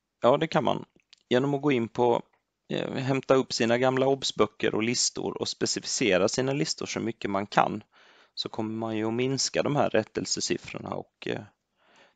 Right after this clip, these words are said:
till och med eliminera dem fullständigt.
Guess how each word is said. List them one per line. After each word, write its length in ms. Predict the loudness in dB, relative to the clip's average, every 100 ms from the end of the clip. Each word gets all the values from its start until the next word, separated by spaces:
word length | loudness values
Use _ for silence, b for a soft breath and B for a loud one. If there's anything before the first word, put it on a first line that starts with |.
| -2
till 160 | 0
och 60 | 2
med 220 | 0 0
eliminera 600 | 2 2 0 -2 -2 -4
dem 200 | -6 -8
fullständigt. 800 | -4 -4 -2 -4 -6 -8 -16 -20